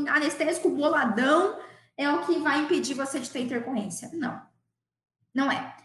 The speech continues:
A técnica, guardou aí? Técnica primeiro. Técnica primeiro, escolha anestésica depois. Mesmo que você escolha o anestésico não ideal, ainda assim, se você executar uma técnica bem feita, você não vai ter dor de cabeça.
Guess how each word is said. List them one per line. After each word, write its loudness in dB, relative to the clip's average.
A 0
técnica, 4
guardou 4
aí? 2
Técnica 4
primeiro. 4
Técnica 2
primeiro, 0
escolha -2
anestésica -2
depois. -8
Mesmo 6
que 0
você 4
escolha 2
o -4
anestésico -2
não 4
ideal, 4
ainda 2
assim, 0
se -6
você 0
executar 0
uma 0
técnica -2
bem -2
feita, -4
você -6
não 0
vai 2
ter -4
dor -2
de -6
cabeça. -10